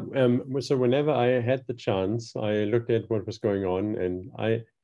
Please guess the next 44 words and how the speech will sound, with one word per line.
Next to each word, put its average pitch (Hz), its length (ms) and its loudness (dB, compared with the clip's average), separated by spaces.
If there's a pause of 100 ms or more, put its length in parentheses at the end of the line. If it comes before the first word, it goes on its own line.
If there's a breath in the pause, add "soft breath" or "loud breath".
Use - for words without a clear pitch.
(100)
I 117 100 2
loved 117 280 4
it 101 100 -2
a 92 60 -2
lot. 82 320 -4 (240)
And 101 260 0
for 117 120 2
me, 135 240 4
it's 120 180 -2
really 120 300 4
the, 98 380 -6 (680)
it 123 80 -4
was 113 180 0
always 113 240 2
the 107 160 -2
warm-up 117 440 4
phase 101 500 -2 (100)
for 101 140 -2
Tech 117 260 -2
Ed. 92 220 -2 (340)
And 107 180 2
then 101 140 2
at 98 140 0
Tech 113 240 -2
Ed, 104 320 0 (100)
having, 95 520 -2
like, 90 200 -4 (460)
a 107 40 2
Channel 107 360 0
One 104 480 0
or 101 160 0
similar, 101 840 0 (140)
um, 98 400 -2
things 101 500 -2
and 98 180 -2
having 98 300 -2
that 101 220 0
on, 101 340 -2 (400)
on 104 100 -2
my 104 200 2
tablet 104 480 0
all 104 160 0
the 107 120 -2
time, 104 640 2